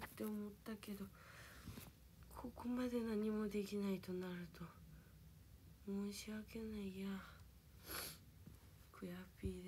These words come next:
です。普通だったら、中止やったら、じゃあ家でライブしようとか、できたけど、今日は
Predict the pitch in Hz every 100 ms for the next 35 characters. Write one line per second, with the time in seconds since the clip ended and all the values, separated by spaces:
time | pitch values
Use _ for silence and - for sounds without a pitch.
0 | 180 180 - 190 - - - - - -
1 | - - - - - - - - - -
2 | - - - - - - - - - -
3 | - - 226 220 - - 240 240 240 -
4 | 202 196 196 - - - - - - -
5 | - - - - - - - - - 214
6 | 220 - 233 233 208 - 196 202 202 -
7 | - - 202 196 196 202 202 202 196 -
8 | - - - - 202 208 180 175 - 196
9 | 196 190 180 180 180 - - - - -
10 | - - - - - - - - 202 196
11 | - - 214 196 196 180 175 - - -
12 | - - - - - - - - - -
13 | 165 160 156